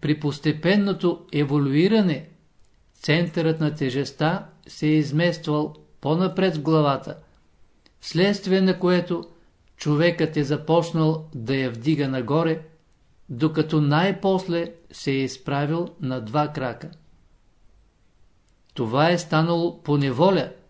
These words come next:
а не доброволно. Човекът е трябвало да пази равновесие. Често някой духовен човек се мисли за много учен и казва:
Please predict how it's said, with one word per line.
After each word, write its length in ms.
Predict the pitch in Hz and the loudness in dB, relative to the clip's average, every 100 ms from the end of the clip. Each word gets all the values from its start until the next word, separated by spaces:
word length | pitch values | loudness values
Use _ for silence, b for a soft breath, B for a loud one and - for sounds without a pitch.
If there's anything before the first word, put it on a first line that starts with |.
| _ _ _ _ _ | _ _ _ _ _
а 120 | 135 | -4
не 200 | 135 139 | -2 0
доброволно. 760 | 143 170 175 185 196 151 120 - - _ _ _ _ _ _ _ | 0 0 2 2 2 2 -2 -10 -20 _ _ _ _ _ _ _
Човекът 720 | - 139 147 180 196 190 - - | -4 0 2 2 0 -2 -6 -2
е 200 | 151 156 | -2 0
трябвало 500 | 156 156 165 170 151 | 0 2 2 2 2
да 200 | 139 143 | -2 -2
пази 320 | 139 143 165 | -2 -2 0
равновесие. 760 | 165 160 143 139 - 151 151 - _ - - _ _ _ _ _ _ _ - - - - - - _ _ _ _ _ _ _ _ _ _ _ _ - | 2 2 2 0 -4 -10 -12 -18 _ -20 -20 _ _ _ _ _ _ _ -20 -20 -20 -20 -20 -20 _ _ _ _ _ _ _ _ _ _ _ _ -10
Често 640 | - 220 226 226 214 208 208 | 2 4 4 2 2 2 0
някой 420 | 170 202 196 175 | 0 2 2 2
духовен 540 | 156 160 180 196 185 156 | 2 2 2 2 0 0
човек 480 | 156 170 180 - - | 0 2 0 -4 -18
се 240 | - 139 | -10 -4
мисли 380 | 139 160 156 147 | -2 -2 -2 -2
за 160 | 131 139 | -2 -2
много 520 | 131 147 156 185 180 | 0 0 2 4 4
учен 400 | 165 160 190 214 - _ _ - | 2 0 0 -6 -18 _ _ -6
и 140 | 139 | -4
казва: 480 | - 139 123 120 131 | -2 -2 -2 -6 -8